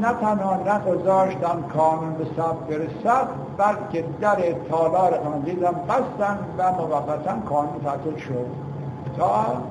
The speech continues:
تابستان هزار سیصد و چهل و هشت که جلال مرد. من دقیقاً یادم هست، روز بود که،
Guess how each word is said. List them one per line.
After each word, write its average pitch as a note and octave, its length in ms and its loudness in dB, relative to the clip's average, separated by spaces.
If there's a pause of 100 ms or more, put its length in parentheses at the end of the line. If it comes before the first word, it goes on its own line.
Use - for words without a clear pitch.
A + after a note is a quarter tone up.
(640)
تابستان D3+ 720 -2
هزار C3+ 360 -2
سیصد E3+ 140 -4
و - 20 -6
چهل C#3 220 -6
و C3 80 -6
هشت - 220 -6
که C#3 80 -4
جلال C3 560 0
مرد. D#3 600 0 (1000)
من G#3+ 100 2
دقیقاً G#3 420 0
یادم A3 280 4
هست، B2 260 -4 (920)
روز A3 180 2
بود A3+ 240 0
که، A3 380 0